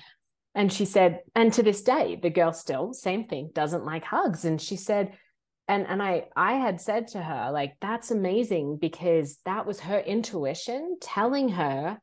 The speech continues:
not, turned out this guy was a pedophile, right? They find out down years later.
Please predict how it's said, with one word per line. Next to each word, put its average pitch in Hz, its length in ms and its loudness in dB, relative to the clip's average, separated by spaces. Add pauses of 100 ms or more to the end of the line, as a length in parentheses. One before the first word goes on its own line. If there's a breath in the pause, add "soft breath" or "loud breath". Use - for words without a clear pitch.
(140)
not, - 320 -6
turned 208 340 2
out 262 340 4
this - 200 2
guy 233 320 0
was 254 160 2
a - 20 -6
pedophile, - 560 -2 (140)
right? 285 360 -2 (180)
They 170 120 -2
find 180 280 -2
out 202 200 -2
down 170 260 -2
years 269 440 0
later. 180 380 -6